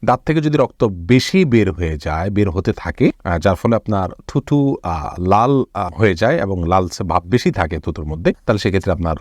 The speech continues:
আহ, অজু হবে না। আর যদি লালচে ভাব কম থাকে, হালকা হলুদ হয়, তাহলে সেক্ষেত্রে অজু হয়ে যাবে। আফরিন সুলতান, আহ, জান্নাত আপনি জানতে চেয়েছেন বাজনা ছাড়া নূপুর পরা যাবে কি না? জীবন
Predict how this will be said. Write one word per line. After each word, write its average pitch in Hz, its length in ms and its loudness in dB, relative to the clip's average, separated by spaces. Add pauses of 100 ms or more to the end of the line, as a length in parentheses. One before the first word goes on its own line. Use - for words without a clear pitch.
আহ, 80 240 -4
অজু 98 240 -2
হবে 87 220 -2
না। 143 80 2
আর 123 180 0
যদি 98 280 -2 (160)
লালচে 98 240 2
ভাব 113 180 2
কম 113 200 2
থাকে, 123 480 -2
হালকা 87 320 -2
হলুদ 87 340 -2
হয়, 165 200 0
তাহলে 170 240 2
সেক্ষেত্রে 107 320 -4
অজু 78 120 -2
হয়ে 107 160 4
যাবে। 85 160 -8 (140)
আফরিন 175 400 0
সুলতান, 151 720 0
আহ, 147 400 -2
জান্নাত 117 420 2
আপনি 95 160 -2
জানতে 90 240 -2
চেয়েছেন 139 300 -4
বাজনা 104 280 2
ছাড়া 127 240 0
নূপুর 101 300 -2
পরা 101 220 2
যাবে 82 320 0
কি 82 200 -4
না? 127 200 0 (260)
জীবন 85 300 0